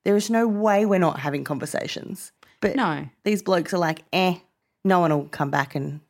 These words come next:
Speaker 1: not, Nicolette won't talk to anyone.
Speaker 2: See, we know that there's, like, two babies and, like, you know, there's much more to this story. But, like, I don't see why she, like,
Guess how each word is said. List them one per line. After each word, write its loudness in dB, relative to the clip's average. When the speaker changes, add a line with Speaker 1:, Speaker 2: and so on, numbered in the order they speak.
Speaker 1:
not, 4
Nicolette 2
won't -4
talk -4
to -2
anyone. -4
Speaker 2:
See, 0
we 2
know 4
that -2
there's, 0
like, 0
two -4
babies -2
and, -4
like, -4
you -8
know, -10
there's -4
much 0
more -2
to -12
this -12
story. -6
But, 0
like, -2
I 2
don't 2
see -2
why -2
she, -6
like, -2